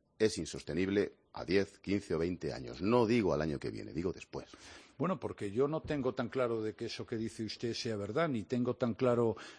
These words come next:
Speaker 2: eh, tampoco que las afirmaciones que hacen algunos en ese sentido sean ciertas. Yo esto ya lo llevo oyendo desde hace mucho tiempo. Es verdad que España es el segundo país del mundo en esperanza de vida, solo superado por Japón.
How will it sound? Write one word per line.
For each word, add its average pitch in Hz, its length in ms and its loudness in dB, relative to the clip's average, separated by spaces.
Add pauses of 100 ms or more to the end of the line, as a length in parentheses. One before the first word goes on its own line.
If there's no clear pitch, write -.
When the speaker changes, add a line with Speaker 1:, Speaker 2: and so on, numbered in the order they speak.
Speaker 2:
eh, 110 340 -2
tampoco 117 460 0
que - 80 -4
las 117 200 -2
afirmaciones 113 680 -4
que - 80 -2
hacen 117 220 -2
algunos 113 460 0
en 117 100 0
ese 117 200 -4
sentido 113 460 -2
sean 107 240 -4
ciertas. 147 560 -2 (400)
Yo 143 280 2
esto 156 260 -2
ya 156 180 0
lo 160 140 4
llevo 123 280 2
oyendo 117 360 2
desde 104 240 0
hace 117 180 0
mucho 110 320 -4
tiempo. 143 440 4 (500)
Es 135 220 8
verdad 160 480 8 (440)
que 117 100 0
España 143 400 6
es 143 120 2
el 135 100 6
segundo 131 460 4
país 123 240 4
del 113 140 6
mundo 123 320 6
en 110 80 2
esperanza 117 500 0
de 104 100 2
vida, 113 300 2
solo 123 240 2
superado 110 520 0
por 107 180 -2
Japón. 117 440 2